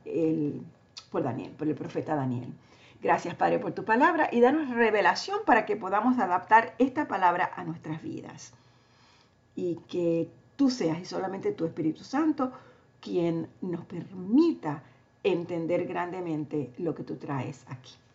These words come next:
Así que comenzamos capítulo cinco del libro de Daniel y estamos leyendo el, la, la Reina Valera mil novecientos sesenta,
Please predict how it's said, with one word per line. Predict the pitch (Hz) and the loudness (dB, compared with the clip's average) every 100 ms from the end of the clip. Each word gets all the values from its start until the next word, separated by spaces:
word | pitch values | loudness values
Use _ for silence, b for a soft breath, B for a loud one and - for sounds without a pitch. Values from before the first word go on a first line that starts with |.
| _ _ | _ _
Así | - 165 | -8 -6
que | 170 165 B B | -4 -6 B B
comenzamos | - 196 202 202 165 180 | -6 -4 -4 -2 -2 -2
capítulo | 175 175 180 185 170 | -4 -2 0 0 -2
cinco | - - 254 254 247 220 | -4 0 4 4 6 4
del | 170 | 4
libro | 165 165 175 | 0 0 0
de | 165 | 0
Daniel | 160 165 190 226 254 | -2 -4 -4 -2 0
y | 180 | -2
estamos | 170 - 160 170 170 | -8 -6 -6 -6 -8
leyendo | 190 165 160 156 - 185 208 220 226 B B B B B - | -4 -2 -2 -4 -4 -6 -2 0 0 B B B B B -4
el, | 175 156 156 160 151 139 143 - - _ _ _ | 2 4 6 4 2 -2 -6 -14 -20 _ _ _
la, | 240 233 - | 6 8 8
la | 220 208 | 6 6
Reina | 233 220 240 262 269 | 6 4 4 4 4
Valera | 202 196 359 359 196 | 6 6 6 4 2
mil | 190 170 | 0 -4
novecientos | 170 190 180 185 | -6 -6 -8 -8
sesenta, | 196 190 - 214 202 202 196 262 | -12 -12 0 0 0 -6 -4 -4